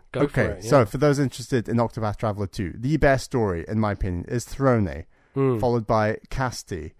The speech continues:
Speaker 2: then Temenos, then Hikari, then Oswald, then Partitio, and then the two at the bottom, Agnia and Ochette. Um, yeah,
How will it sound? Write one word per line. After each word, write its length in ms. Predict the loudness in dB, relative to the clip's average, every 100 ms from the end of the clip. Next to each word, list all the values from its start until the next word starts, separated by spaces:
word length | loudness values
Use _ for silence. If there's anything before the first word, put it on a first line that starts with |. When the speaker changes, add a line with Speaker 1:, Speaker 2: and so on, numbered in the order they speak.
| -20 _ -6
Speaker 2:
then 300 | 0 2 0 0
Temenos, 640 | 0 2 2 0 -4 -14 -20 _ _ -2
then 180 | 2 2
Hikari, 640 | 2 -2 -2 0 0 -4 -8 _ _
then 180 | 2 2
Oswald, 680 | 2 -2 0 0 0 -2 -10 _ _
then 160 | -4 0
Partitio, 800 | 2 0 -2 -6 -4 -2 0 -2 -6 -18 _ _ _
and 20 | -6
then 140 | -4
the 80 | -2
two 180 | 0 2
at 60 |
the 80 | 2
bottom, 200 | 0 0
Agnia 720 | 0 0 2 4 4 2 0 -6 _ _ _ -8
and 180 | -6 -4
Ochette. 540 | -6 -8 -8 -8 -14 -18 -10
Um, 580 | -6 -4 -2 -2 -4 -8 _ _ _ _
yeah, 220 | -18 -16